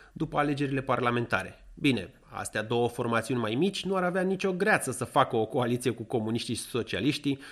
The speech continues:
dacă asta ar fi o variantă fezabilă de a ajunge la putere. Asta pentru că ele sunt destul de flexibile,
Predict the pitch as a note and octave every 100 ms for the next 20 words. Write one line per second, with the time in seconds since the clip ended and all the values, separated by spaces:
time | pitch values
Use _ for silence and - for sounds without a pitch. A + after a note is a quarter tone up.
0 | - - A2+ A2 B2 - A#2 - C3+ A#2
1 | A#2+ B2+ B2+ - A#2 A2 A#2+ B2+ B2+ A#2
2 | A2 A2+ B2 A#2+ A#2 - C#3 A2+ - -
3 | - - - B2 B2+ B2 B2 A2+ G#2+ D#3
4 | E3 E3+ F3+ D#3+ C3 - F#2+ F#2+ - D3+
5 | - E3+ A#2+ G2+